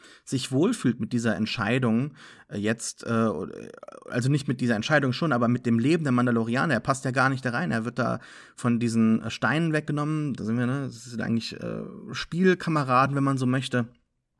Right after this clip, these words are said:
Er schaut da noch einmal so drauf und wird da weggenommen von, von Din. Und, äh, er hat ja dieses Jedi-Training auch jetzt nicht verlassen, weil er,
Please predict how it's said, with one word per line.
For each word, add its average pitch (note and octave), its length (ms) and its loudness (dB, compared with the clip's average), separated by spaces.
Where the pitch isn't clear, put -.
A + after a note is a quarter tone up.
Er A2 120 -6
schaut A2+ 200 -2
da A#2+ 80 0
noch A2 160 0
einmal A2+ 220 0
so A2+ 100 -4
drauf C3+ 500 0
und A#2+ 100 0
wird B2+ 140 0
da A#2 120 4
weggenommen C#3 680 0
von, C3 360 0
von C3 240 0
Din. C3+ 240 2
Und, A2+ 420 0
äh, - 60 -8
er A#2 180 -2
hat F#3+ 160 2
ja F#3 60 2
dieses D3+ 320 -2
Jedi-Training D#3+ 640 0
auch C#3 120 -6
jetzt C#3+ 160 -2
nicht E3+ 160 -4
verlassen, C#3+ 380 -2
weil C3 140 2
er, B2 160 2